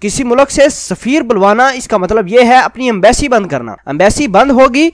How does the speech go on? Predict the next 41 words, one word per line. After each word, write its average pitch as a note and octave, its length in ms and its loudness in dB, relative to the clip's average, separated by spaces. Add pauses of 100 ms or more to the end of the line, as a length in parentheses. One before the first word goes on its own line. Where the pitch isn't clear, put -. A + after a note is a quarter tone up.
(120)
तो A#3 100 4
इसका B3 200 0
मतलब C4 300 0
ये C#4+ 140 4
है D#4 220 4
कि G#3+ 260 0 (160)
हालात A3 600 2
क्रिटिकल B3+ 440 2
है। C#3 160 -6 (220)
बहरहाल, B3+ 440 4
जो B3 200 2
भी G#3+ 100 -4
हो, B2 280 -8
पाकिस्तान G3+ 540 0
वो F#3+ 240 0
काम A#3+ 240 2
करेगा G#3+ 440 2 (140)
और G3 160 2
इमरान A#3 340 2
खान B3+ 440 2
अपनी G#3+ 240 -4
अस्करी C4 320 -2
क़यादत A3 360 0
के G3+ 80 -4
साथ F3+ 260 -2
मिलकर F3+ 340 -4
वो F3+ 220 -2
काम A3+ 240 2
करेंगे G3 480 -2
जिससे A#3+ 300 -4
मुल्क G#3 220 -4
को, A#3 100 2
पाकिस्तान G3 560 0
को F3+ 100 -10
फायदा C#3+ 300 -4
हो A2 220 -10 (200)
और A3+ 280 4
इस - 200 -10 (160)
पूरे B3+ 260 2
रीजन A3 320 -2
में G#3 200 -2